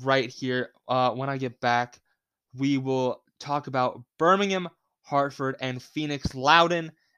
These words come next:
And then we're gonna go through Open Cup and some other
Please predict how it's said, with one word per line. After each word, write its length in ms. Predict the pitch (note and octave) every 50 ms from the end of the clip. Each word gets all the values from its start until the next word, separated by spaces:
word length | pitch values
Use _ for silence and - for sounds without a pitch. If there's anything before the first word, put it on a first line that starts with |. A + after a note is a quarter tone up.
| _ _
And 180 | C3 C3+ C3+ C3+
then 140 | C3+ C3
we're 100 | C3 C3
gonna 160 | C3 C3 B2+ B2+
go 180 | B2 B2+ B2
through 340 | B2 - - C3 A#2+ A#2 A#2 - _ _ -
Open 300 | D#3+ F3+ F3+ F#3+ F#3 E3
Cup 320 | - - D#3+ D3+ D3 - - _ _ -
and 260 | C3 C3 B2+ A2+ -
some 200 | - - B2+ B2 - _ -
other 520 | B2+ C3 B2+ B2+ B2+ B2 B2 B2 B2 -